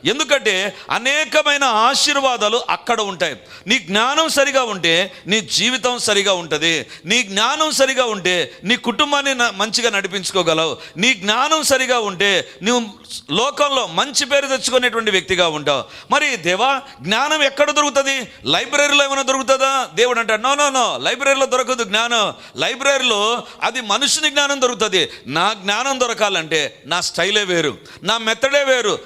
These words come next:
నా పద్ధతే వేరు, నేను మీకు నేర్పించే విధానమే వేరు." "ఎక్కడ ఉంది ప్రభువా నువ్వు నేర్పించే జ్ఞానం?" అంటే ఇప్పుడు చదువుదాం.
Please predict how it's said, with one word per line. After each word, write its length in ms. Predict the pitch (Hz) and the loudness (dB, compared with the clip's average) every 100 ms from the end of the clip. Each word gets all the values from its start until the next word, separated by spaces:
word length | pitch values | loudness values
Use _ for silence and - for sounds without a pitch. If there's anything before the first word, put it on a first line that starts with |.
| - | -4
నా 120 | 196 | -2
పద్ధతే 500 | 226 208 214 269 285 | 0 -2 0 2 2
వేరు, 380 | 277 262 226 170 - - | 4 4 4 -2 -4 -4
నేను 240 | 185 262 | 0 0
మీకు 160 | 269 247 | 0 0
నేర్పించే 600 | 233 269 247 285 269 269 | 2 0 0 -4 0 -2
విధానమే 540 | 214 214 247 277 285 | 0 0 0 2 2
వేరు." 340 | 277 240 190 131 - - | 2 2 2 -4 -6 -4
"ఎక్కడ 320 | 190 - 294 | -4 0 0
ఉంది 200 | 302 294 | 0 -2
ప్రభువా 320 | 277 269 240 | 0 0 2
నువ్వు 160 | 233 220 | 0 0
నేర్పించే 520 | 196 202 196 185 175 | 0 -2 -6 -2 -2
జ్ఞానం?" 360 | 147 156 165 151 | 0 -2 -2 -4
అంటే 460 | 143 175 262 254 - - | -2 0 0 -4 -14 -8
ఇప్పుడు 220 | 165 175 | -4 0
చదువుదాం. 460 | 165 160 151 143 | 0 0 -2 -4